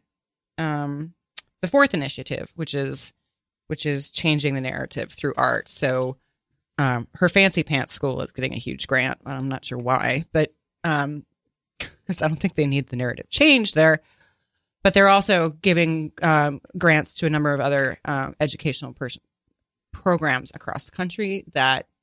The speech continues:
um, deal with art and at-risk youth after-school programs. But as we all know, what the,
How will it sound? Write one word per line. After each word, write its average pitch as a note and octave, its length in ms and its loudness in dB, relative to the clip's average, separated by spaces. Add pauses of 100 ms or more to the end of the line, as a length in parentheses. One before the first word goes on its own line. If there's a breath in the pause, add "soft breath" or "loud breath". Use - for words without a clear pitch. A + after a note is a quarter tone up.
(200)
um, C3+ 480 -6 (680)
deal D3 300 -2
with C3+ 180 -6
art C#3 440 0
and C#3 160 -6
at-risk - 640 -6
youth C#3+ 500 -6
after-school C3+ 560 -2
programs. A3 640 0 (840)
But G3+ 120 8
as F3 100 4
we F#3+ 80 4
all A#3 220 4
know, F3 520 2
what E3+ 360 2
the, E3+ 120 -4